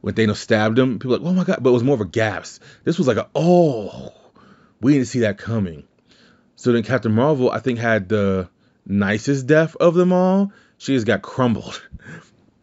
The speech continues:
So meanwhile, Mordo says that we're gonna, you know, uh, figure this out when they come back. And Strange's like, "They're not coming back. They're dying." So anyways,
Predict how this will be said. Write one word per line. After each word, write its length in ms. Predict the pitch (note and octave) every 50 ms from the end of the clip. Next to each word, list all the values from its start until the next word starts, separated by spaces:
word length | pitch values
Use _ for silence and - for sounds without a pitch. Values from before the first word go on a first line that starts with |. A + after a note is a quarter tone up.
| _ _ _ - G2 G2 - _ _ _ - - - - - -
So 140 | - D3
meanwhile, 600 | D3+ E3 F3+ F3+ D#3 B2+ A#2+ A2+ A2 G#2+ G#2 A2 G#2+ - _ _ _ _ _ - - - - - - - _ -
Mordo 300 | C3 D#3+ F3+ F3+ E3+ D3+
says 200 | - C3 B2+ A2+
that 100 | A2+ A#2+
we're 120 | B2 C#3+
gonna, 380 | C3+ C#3+ C3+ B2+ B2 A#2+ A#2 A2+ A2 -
you 120 | C3+ A#2+
know, 340 | G#2+ G2 F#2+ F#2+ G2 G#2+ A2 - _ _ _ _ _ _ _ _ _ _ _ -
uh, 240 | G2+ G#2 G2 - - - _ _ _ _ - - - -
figure 300 | G#2+ - - - C#3 B2+
this 160 | B2 A#2+ - B2
out 180 | A#2 A2 F2+
when 100 | G#2+ G#2+
they 80 | G#2 G2
come 240 | - G#2+ G#2 G2+ A2
back. 320 | C3+ C#3+ B2 G2+ - -
And 160 | G2 G#2 G2+
Strange's 220 | - D3 D#3+ E3+ C#3
like, 140 | - -
"They're 100 | - G3
not 140 | C#4 - -
coming 300 | - - - F#2 E2 D#2+
back. 420 | - - - - D#3+ D#3+ - - - _ _ _ _ _ _ _ _ _ _ _ _ -
They're 220 | E4 D#4 B3+ D4 C4
dying." 580 | D4 C#4+ D#4 F4+ F4+ C#4+ A#2+ F2+ D#2 - - - _ _ _ _ _ _ _ _ _ _ _ _ _ _ _ _ - -
So 120 | - A#2+
anyways, 680 | - C3 D3 D#3+ C3+ A2 G2 F#2 F2+ F2+ F2+ E2+ - -